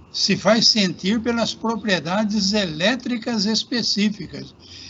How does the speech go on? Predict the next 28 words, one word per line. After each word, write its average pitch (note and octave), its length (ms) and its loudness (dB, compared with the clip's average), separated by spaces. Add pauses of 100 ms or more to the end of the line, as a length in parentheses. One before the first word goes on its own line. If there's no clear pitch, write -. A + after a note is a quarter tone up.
(140)
Então, G#3 380 4
existe B3+ 480 6
uma, B3+ 280 4 (640)
uma G#3+ 220 0
combinação A3+ 800 4
do D#3+ 120 -4
corpo F#3 300 -4
físico G3+ 560 0 (400)
com A3 160 6
o G#3+ 60 6
corpo G3+ 280 0
espiritual, A3 840 2 (320)
e G#3 140 6
isso C4 200 0
afeta, A3 480 4
então, F#3+ 400 2
né? G#3 280 2 (680)
Isso C4 560 2
vai C4 220 4
ser - 260 4
escopo A#3 760 -2
da A3+ 160 2
medicina G#3+ 840 2
do B3 140 -2
futuro, B3 500 0
ele D#3 160 -2
tá D3+ 160 -6
falando. C#3+ 540 -4